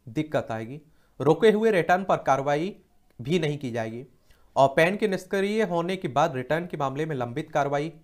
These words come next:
पूरी नहीं हो पाएगी। पैन निष्क्रिय होने से आपका टैक्स भी ज़्यादा कटने की संभावना होगी।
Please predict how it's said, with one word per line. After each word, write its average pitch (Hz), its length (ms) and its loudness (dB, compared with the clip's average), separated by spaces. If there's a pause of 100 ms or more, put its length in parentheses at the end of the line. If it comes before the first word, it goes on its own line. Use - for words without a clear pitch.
(140)
पूरी 160 240 -2
नहीं 131 160 -6
हो 113 100 -6
पाएगी। 113 360 -8 (480)
पैन 175 280 6
निष्क्रिय 185 500 -2
होने 165 240 -2
से 151 260 -6
आपका 135 260 2
टैक्स 156 340 -6
भी 170 120 -6
ज़्यादा 135 260 -2
कटने 143 280 -8
की 156 200 -10 (260)
संभावना 147 520 -2
होगी। 120 320 -10